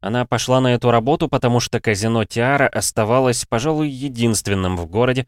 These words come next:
где сменные распорядители помечали кости своими инициалами,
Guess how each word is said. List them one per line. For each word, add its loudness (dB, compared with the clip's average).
где -2
сменные -2
распорядители -2
помечали -4
кости -6
своими -2
инициалами, -2